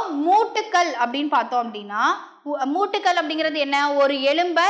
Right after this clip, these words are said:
இன்னொரு எலும்போட இணைக்கிற பகுதி. அதை தான் நம்ம என்னன்னு சொல்றோம்னா மூட்டு அப்படின்னு சொல்றோம். இப்ப உடலில் உள்ள எலும்பு பகுதிகளில் அனைத்து வகை இயக்கங்களுக்கும் மூட்டுக்கள் அவசியம். அதுதான் நகர்வு இயக்கங்கள் இதற்கு விதிவிலக்கல்ல.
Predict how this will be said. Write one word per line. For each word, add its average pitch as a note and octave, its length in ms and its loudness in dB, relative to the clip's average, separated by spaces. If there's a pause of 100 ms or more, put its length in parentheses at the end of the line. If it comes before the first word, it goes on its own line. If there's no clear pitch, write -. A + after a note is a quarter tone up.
(120)
இன்னொரு G4+ 640 2
எலும்போட D4 560 2 (300)
இணைக்கிற D#4+ 580 -2 (120)
பகுதி. B3+ 520 -2 (140)
அதை C#4+ 220 2
தான் F#4 140 2
நம்ம E4+ 180 0
என்னன்னு D4+ 260 -4
சொல்றோம்னா C#4 400 0
மூட்டு B3+ 680 -2
அப்படின்னு A3+ 280 -10
சொல்றோம். A3 260 -14 (180)
இப்ப F4+ 240 2
உடலில் G#4 460 2
உள்ள G#4+ 180 2
எலும்பு E4 500 0
பகுதிகளில் D#4 560 -2
அனைத்து F4 500 0
வகை G#4 260 2
இயக்கங்களுக்கும் D#4+ 760 0
மூட்டுக்கள் F4 560 0
அவசியம். C4+ 560 0 (320)
அதுதான் E4+ 680 2
நகர்வு D#4 360 2
இயக்கங்கள் D#4 560 -2
இதற்கு C4+ 320 -4
விதிவிலக்கல்ல. A#3 800 -6